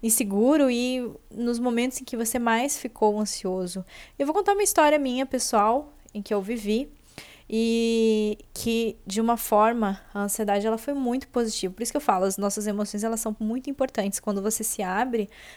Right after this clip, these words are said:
pro caminho do autoconhecimento, ela pode provocar realmente transformações profundas.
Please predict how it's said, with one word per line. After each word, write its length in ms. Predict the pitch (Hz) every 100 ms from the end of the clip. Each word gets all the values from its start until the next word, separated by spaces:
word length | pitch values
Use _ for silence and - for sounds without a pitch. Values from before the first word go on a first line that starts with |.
| - -
pro 200 | 190 190
caminho 400 | 220 202 214 226
do 100 | 214
autoconhecimento, 1040 | 208 - 220 208 - 208 196 220 254 233 208 - -
ela 160 | - 196
pode 220 | 220 214
provocar 380 | 226 226 220 214
realmente 380 | 214 214 208 -
transformações 600 | - - 202 196 208 -
profundas. 800 | 196 202 - 170 156 160 -